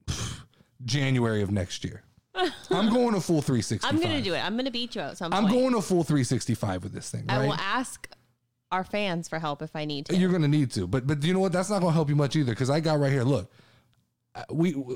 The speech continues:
Speaker 1: we got, we got invited into a contest by our guy Corey.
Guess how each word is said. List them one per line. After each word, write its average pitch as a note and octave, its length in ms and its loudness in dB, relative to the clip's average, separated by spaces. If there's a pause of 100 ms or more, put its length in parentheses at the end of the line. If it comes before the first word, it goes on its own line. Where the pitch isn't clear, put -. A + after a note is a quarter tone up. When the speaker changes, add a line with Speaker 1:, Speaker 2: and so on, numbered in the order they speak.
(160)
Speaker 1:
we F3+ 200 2
got, A#3+ 380 -2
we G3+ 140 2
got C4 180 2
invited F#3 560 4
into D#3+ 240 2
a C#3+ 60 2
contest A#2+ 500 0
by C3 140 2
our B2 120 0
guy A#2+ 200 -2
Corey. F#2 480 -6